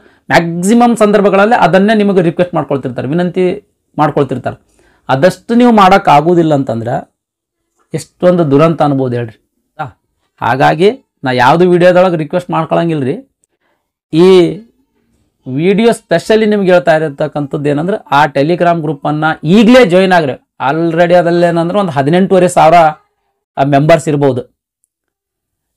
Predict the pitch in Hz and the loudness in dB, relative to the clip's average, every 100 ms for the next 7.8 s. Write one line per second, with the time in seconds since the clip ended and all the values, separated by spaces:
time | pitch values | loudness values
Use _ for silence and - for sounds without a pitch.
0 | _ - 196 233 220 226 233 226 208 208 | _ 0 4 4 4 4 4 4 2 -2
1 | 202 196 185 190 147 156 214 226 233 196 | -2 -2 -2 -2 0 2 2 0 0 2
2 | 190 214 214 202 190 196 165 143 180 170 | 2 2 0 0 2 0 -2 -2 2 4
3 | 170 165 156 156 135 147 _ _ 139 139 | 4 0 0 -4 -4 -8 _ _ -10 -2
4 | 160 - 165 151 147 143 135 135 139 131 | -2 -2 -4 0 0 0 -2 -4 -4 -4
5 | 127 135 131 131 127 123 120 139 135 135 | -4 -4 -2 -2 -4 -6 -4 -2 -2 -2
6 | 131 127 139 123 123 - 127 117 131 139 | -4 -6 -6 -6 -6 -10 -10 -4 -2 -2
7 | 127 120 120 120 117 123 123 | -2 -4 -6 -6 -6 -6 -6